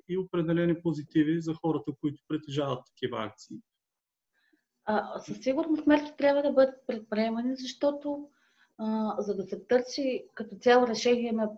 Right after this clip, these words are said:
Speaker 2: този комплексен проблем, трябва да се знаят причините за неговото възникване. И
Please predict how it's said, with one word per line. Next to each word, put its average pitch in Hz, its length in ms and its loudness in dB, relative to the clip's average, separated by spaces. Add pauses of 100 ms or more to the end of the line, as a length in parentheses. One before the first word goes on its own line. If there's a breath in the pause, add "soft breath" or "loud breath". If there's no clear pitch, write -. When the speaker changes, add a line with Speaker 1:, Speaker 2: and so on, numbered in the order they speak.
(260)
Speaker 2:
този 214 220 2
комплексен 208 720 0
проблем, 220 380 -2
трябва 240 300 4
да 233 100 -4
се 220 140 -8
знаят 220 340 4
причините 196 520 -2 (100)
за 175 60 -2
неговото 170 500 -2
възникване. 170 480 -6
И 180 160 -4